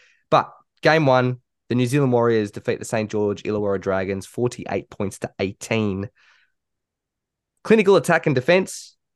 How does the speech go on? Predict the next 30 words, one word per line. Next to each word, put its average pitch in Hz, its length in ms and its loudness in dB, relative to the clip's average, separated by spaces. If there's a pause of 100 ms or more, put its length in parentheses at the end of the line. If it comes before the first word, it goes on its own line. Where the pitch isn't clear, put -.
(100)
uh, 107 220 -2
for 131 100 -6
the 123 60 2
most 139 240 4
consistent 135 480 -6
Warriors 123 320 4
team 123 240 -4
in 117 80 -2
their 101 120 -4
history 113 600 -8 (560)
as 101 160 -6
they 101 120 2
pumped - 480 -8
the - 100 -12
Dragons 85 580 -8
in 90 340 -8
the 104 180 -4
gong. 90 460 -4 (840)
But, 101 240 0 (1000)
lads, 120 280 2
if 113 180 -6
you 104 300 0
allow 113 240 0
me, 120 280 -4 (120)
I'm 107 80 -10
gonna 104 180 0
already 98 300 0
hijack 104 400 -4
this - 180 -14
one, 107 360 -6